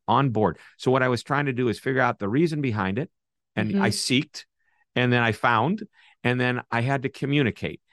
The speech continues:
Speaker 1: Now, I'm not sure, I, I may have put her on the spot and made her uncomfortable, but she said it would be okay for me to do that.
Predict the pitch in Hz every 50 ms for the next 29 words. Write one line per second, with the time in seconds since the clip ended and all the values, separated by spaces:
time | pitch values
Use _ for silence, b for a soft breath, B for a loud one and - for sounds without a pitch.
0 | _ _ - 110 117 120 110 117 123 135 143 147 147 147 147 143 - - - -
1 | - 156 147 143 143 139 139 131 - - - 113 113 113 113 - - 113 113 113
2 | 123 131 147 143 117 - - 139 117 120 117 113 107 95 - - - 117 110 110
3 | 107 - - 101 101 104 107 107 107 104 101 98 95 - - 135 135 - 104 98
4 | 101 95 87 - - - 107 - - 117 117 110 - - 92 82 98 95 90 85
5 | - - - 190 190 - - 90 87 82 78 - - 127 - 147 147 B